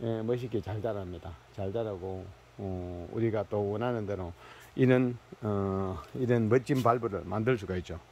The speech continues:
그죠? 아, 여기에도 지금, 음, 지금 여기 보면 한 개씩 꽃들이 붙어 나오기 시작하고 있습니다. 어, 요거는 싱코엔 테나리오 셀프 오래전에 아니습니까? 저희들이 이제 구-, 구입해가지고 했던 건데, 음.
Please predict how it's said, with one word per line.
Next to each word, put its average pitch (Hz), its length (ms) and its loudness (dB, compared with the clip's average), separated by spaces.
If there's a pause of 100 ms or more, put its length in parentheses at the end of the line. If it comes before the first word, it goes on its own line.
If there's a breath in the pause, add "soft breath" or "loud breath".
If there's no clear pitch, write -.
(160)
그죠? 120 220 -2 (500 loud breath)
아, 101 220 -2
여기에도 117 500 2
지금, 110 460 -2 (200)
음, 101 460 2
지금 113 400 2 (100)
여기 104 220 2
보면 101 300 -2
한 113 180 -2
개씩 104 240 -2
꽃들이 107 420 0
붙어 117 280 2
나오기 101 360 0
시작하고 95 560 0
있습니다. 87 440 -2 (280)
어, 92 280 -6
요거는 104 420 2 (400 loud breath)
싱코엔 117 400 2
테나리오 95 460 0
셀프 101 460 -4
오래전에 110 440 -2
아니습니까? 90 460 -6
저희들이 92 580 -2
이제 95 160 -4 (100)
구-, 107 460 -6
구입해가지고 95 720 -4 (480 loud breath)
했던 110 260 -6
건데, 98 380 -6 (300)
음. 90 560 -8